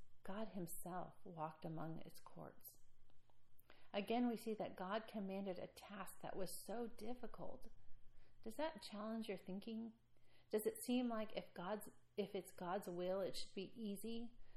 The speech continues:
the path filled with sunshine and roses? God's work is not easy. In fact, God's work is impossible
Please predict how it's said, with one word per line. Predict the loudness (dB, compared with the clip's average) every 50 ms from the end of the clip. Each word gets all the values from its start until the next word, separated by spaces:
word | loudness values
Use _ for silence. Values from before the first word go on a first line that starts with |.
| 2 2
the | 2 2
path | 2 -2 -2 -4 -4 -8 -10 -4
filled | 0 2 4 4 4 2
with | 2 0 0 0
sunshine | -2 0 0 0 0 0 0 0 0 0 0 0
and | 0 -2 0 0
roses? | 0 0 0 0 0 -2 -2 -2 -2 -4 -10 -20 -20 _ -20 -20 -20 -20 -20 -20 -20 -20 -20 _ _ -12 -8
God's | -4 -2 0 -2 -2 -2
work | -2 0 0 0 0 -2 -4
is | -6 -4 -4
not | -2 -2 -2 -2 -2 -4 -4
easy. | -4 -2 -2 -2 -2 -4 -6 -6 -6 -10 -12 -16 -16 -14 -14 -14 -6 0
In | 2 2
fact, | 4 6 6 6 6 6 2 0 -2 -4
God's | -2 0 0 0 0 -2 0 0
work | 0 0 0 0
is | 0 0 2
impossible | 2 2 2 0 0 -6 -4 -4 -2 -2 0 0 0 0 0 -6 -6 -6